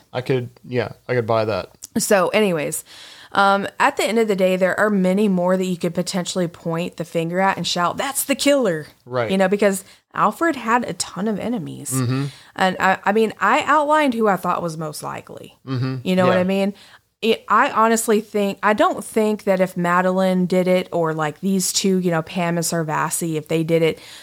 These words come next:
Speaker 2: I, obviously they're not the ones that pushed Alfred from that plane.
Speaker 1: No, but they were the ones paying the bills for whoever was.
Speaker 2: I definitely think that they paid off the people in the plane.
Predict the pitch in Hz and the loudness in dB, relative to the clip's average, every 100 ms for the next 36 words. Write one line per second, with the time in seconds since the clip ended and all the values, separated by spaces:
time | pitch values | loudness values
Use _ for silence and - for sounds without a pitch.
0 | - - 190 - - 208 208 214 202 - | -18 -2 -2 0 2 4 4 2 2 2
1 | 202 165 180 185 180 175 180 175 170 165 | 2 4 4 4 4 2 2 0 0 -2
2 | 160 - 175 160 - 156 147 156 143 156 | -4 -4 -4 -2 -2 -4 -4 -8 -6 -6
3 | 156 151 - - 123 - 117 117 101 117 | -6 -6 -10 -10 -8 -8 -6 -6 -4 -6
4 | 113 123 123 120 117 120 123 120 113 - | -2 0 2 0 -2 -4 -2 -2 -4 -4
5 | 131 123 110 127 131 123 - 113 117 117 | -4 -4 -4 -2 -2 -2 -6 -6 -2 -2
6 | 110 107 117 110 101 180 196 175 196 190 | -4 -6 -4 -4 0 4 4 2 2 2
7 | 208 196 196 202 185 180 170 180 170 185 | 0 2 2 2 -2 -2 -2 -2 0 -2
8 | 165 165 170 - 208 220 214 226 226 233 | 0 0 -2 -2 -4 -2 -2 0 0 0
9 | 240 240 254 262 | -2 -2 0 0